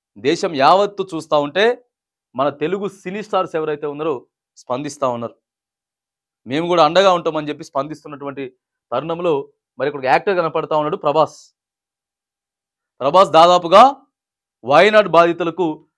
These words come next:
రెండు కోట్ల రూపాయలని ప్రకటించినట్టు ఇలా ఆయన చెప్తా ఉన్నాడు. టూ క్రోర్స్, రెండు కోట్ల రూపాయలని ప్రకటిస్తా ఉన్నాడు. ఇప్పటికే మెగాస్టార్ చిరంజీవి and వాళ్ళ ఫ్యామిలీకి సంబంధించి కూడా ఒక కోటి రూపాయలని విరాళంగా ఇచ్చిండ్రు. ఆ తర్వాత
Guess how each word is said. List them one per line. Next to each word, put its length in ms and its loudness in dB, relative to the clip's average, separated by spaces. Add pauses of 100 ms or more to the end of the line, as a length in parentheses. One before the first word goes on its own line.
(100)
రెండు 280 -2
కోట్ల 300 0
రూపాయలని 460 0
ప్రకటించినట్టు 720 -4 (520)
ఇలా 280 4 (520)
ఆయన 140 -6
చెప్తా 380 -4
ఉన్నాడు. 260 -2 (360)
టూ 140 -8
క్రోర్స్, 340 -6
రెండు 220 -6
కోట్ల 280 -4
రూపాయలని 520 -2 (480)
ప్రకటిస్తా 440 -2
ఉన్నాడు. 280 -2 (720)
ఇప్పటికే 420 2 (520)
మెగాస్టార్ 440 2
చిరంజీవి 640 -2
and 120 -4
వాళ్ళ 160 -2
ఫ్యామిలీకి 480 2
సంబంధించి 460 -6
కూడా 180 -2
ఒక 140 -6
కోటి 340 -8
రూపాయలని 300 -6
విరాళంగా 400 0
ఇచ్చిండ్రు. 380 -6 (460)
ఆ 80 0
తర్వాత 400 0